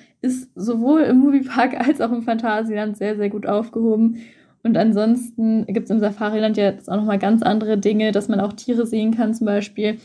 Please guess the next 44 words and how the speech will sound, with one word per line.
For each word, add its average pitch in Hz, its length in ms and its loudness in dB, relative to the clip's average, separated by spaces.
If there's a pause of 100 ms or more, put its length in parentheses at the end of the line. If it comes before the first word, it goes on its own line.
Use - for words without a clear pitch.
(300)
Da 185 160 4
ist 170 180 2
man 220 140 0
dann 202 100 0
ungefähr 214 560 0 (140)
als 202 180 0
Erwachsener 202 400 0
bei 202 120 2
dreißig 208 500 -2
Euro 220 340 0
dabei. 202 520 -2 (120)
Das 202 140 -10
ist 202 120 -12
eigentlich 196 300 0
noch 196 220 -4 (260)
echt 214 240 -2
in 208 140 0
Ordnung. 202 600 -2 (540)
Und 277 200 2
auch 285 160 4
nach 294 240 4
der - 180 0
Efteling 254 420 -2
kann 262 200 0
man 254 180 4
gut 247 180 -2
fahren. 233 520 -2
Ähm, 214 320 -2
da 208 160 -2
bewegen 226 340 2
sich 233 140 2
die - 100 -4
Preise 247 320 2
tatsächlich 247 360 -2
zwischen - 280 -6
achtunddreißig 233 540 0
und 226 40 2
sechsundvierzig 208 680 -4
Euro. 190 160 -2
Das 196 160 -6
kommt 208 200 -4
ganz 202 200 -2
drauf 202 260 -8
an, 202 220 0